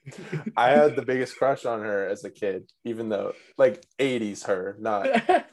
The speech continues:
Speaker 2: now
Speaker 1: current
Speaker 2: her.
Speaker 1: her. She's a little bit older than me,
Speaker 2: The
Speaker 1: but,
Speaker 2: one
Speaker 1: uh,
Speaker 2: thing that, like, holds me back on maybe dating Marty McFly is the,
Speaker 1: <laughs>
Speaker 2: is, like, the look back of the girls when he's with Jenna-,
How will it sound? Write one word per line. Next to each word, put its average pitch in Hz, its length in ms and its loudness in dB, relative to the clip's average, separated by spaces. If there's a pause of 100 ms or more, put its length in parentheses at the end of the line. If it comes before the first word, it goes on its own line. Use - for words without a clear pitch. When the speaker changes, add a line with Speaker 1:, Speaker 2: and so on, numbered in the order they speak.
(240)
Speaker 2:
now - 100 4
Speaker 1:
current 196 420 4
Speaker 2:
her. 131 60 -2
Speaker 1:
her. 127 220 4 (340)
She's 143 180 -4
a 135 40 2
little 123 180 6
bit 117 100 4
older 107 300 2
than 101 160 -8
me, 95 140 -10
Speaker 2:
The 175 160 8
Speaker 1:
but, 156 200 8
Speaker 2:
one 120 160 10
Speaker 1:
uh, 226 60 4
Speaker 2:
thing 220 560 2
that, 175 260 4
like, 170 180 4
holds 165 400 0
me 170 140 -4
back 147 380 -2
on 139 260 -4
maybe 135 320 -2
dating 139 380 -2
Marty 135 220 -4
McFly 127 560 -4
is 123 80 -4 (140)
the, 113 560 0
Speaker 1:
<laughs> - 60 -10
Speaker 2:
is, 139 160 -2
like, 143 200 2
the 147 100 2
look 135 320 0
back 135 200 0
of 147 80 -6
the 131 60 -4
girls 117 460 -2
when 117 100 -12
he's 120 220 -12
with 117 160 -6
Jenna-, 110 320 -10